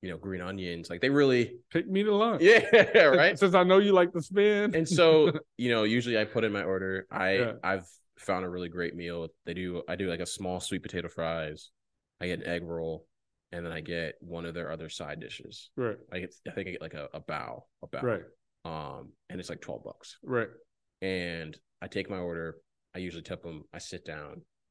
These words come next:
Speaker 1: They whip my food up in the back, and then I leave. I'm completely okay
Speaker 2: But they
Speaker 1: with
Speaker 2: bring
Speaker 1: tipping.
Speaker 2: it to you.
Speaker 1: Yeah.
Speaker 2: Okay, so that,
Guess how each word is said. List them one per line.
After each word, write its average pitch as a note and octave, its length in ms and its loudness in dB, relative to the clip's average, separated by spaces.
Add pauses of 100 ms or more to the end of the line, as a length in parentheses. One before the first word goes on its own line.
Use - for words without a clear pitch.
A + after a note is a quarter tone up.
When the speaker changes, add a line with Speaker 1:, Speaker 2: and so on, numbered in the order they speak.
(120)
Speaker 1:
They F#2+ 160 -2
whip G2 180 -6
my G2 120 -6
food F#2+ 200 -12
up F2+ 140 -10
in E2+ 80 -16
the D#2+ 60 -16
back, E2+ 460 -8
and F2+ 100 -14
then E2 100 -12
I D2+ 60 -14
leave. E2+ 260 -10 (560)
I'm A3 180 -2
completely A#2 480 2
okay G#2 220 2
Speaker 2:
But G#2 40 4
they F3 120 8
Speaker 1:
with C3+ 80 0
Speaker 2:
bring G#3 160 6
Speaker 1:
tipping. F3+ 160 4
Speaker 2:
it - 20 -12
to E3 80 0
you. G#2+ 200 -4 (140)
Speaker 1:
Yeah. D#3 160 4 (480)
Speaker 2:
Okay, D#3 280 4 (180)
so C#3+ 140 0
that, D#3+ 240 8